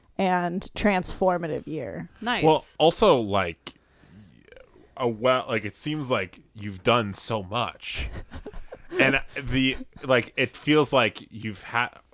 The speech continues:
Speaker 3: so how do you feel about, do you feel like you've had a very reactionary, like, a reactive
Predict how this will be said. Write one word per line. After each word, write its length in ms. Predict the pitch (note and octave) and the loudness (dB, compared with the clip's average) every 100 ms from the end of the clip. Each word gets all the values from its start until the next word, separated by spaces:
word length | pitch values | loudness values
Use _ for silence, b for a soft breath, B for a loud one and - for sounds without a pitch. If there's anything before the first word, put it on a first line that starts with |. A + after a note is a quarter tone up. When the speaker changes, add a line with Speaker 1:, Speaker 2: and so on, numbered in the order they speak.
| - | -10
Speaker 3:
so 360 | - D3 B2+ - B B | -2 2 2 0 B B
how 160 | D3 | 2
do 60 | D#3+ | 2
you 100 | E3 | 2
feel 400 | C3+ C#3+ C3+ C3 | 0 0 2 2
about, 460 | A2+ G#2+ G#2 G2 - _ _ - | 2 2 2 0 -4 _ _ -12
do 100 | - | -6
you 40 | A#2+ | -2
feel 200 | C3+ B2+ | 4 6
like 280 | A#2 G#2 | 6 4
you've 160 | A2+ G#2 | -2 -4
had 500 | - G2+ G2+ G2+ G#2 - - | 2 4 4 2 -2 -12 -8
a 60 | |
very 300 | A2+ G#2+ G2+ | 0 2 2
reactionary, 760 | F#2+ G#2+ G2 F#2+ - A2 G#2 G#2 | 0 -2 -2 -2 -4 0 0 -2
like, 200 | G#2+ F2+ G2+ | -6 -6 -4
a 40 | |
reactive 800 | G2 G#2 G2 - A2 G#2+ G#2 - | -2 0 0 -2 -2 -2 -4 -8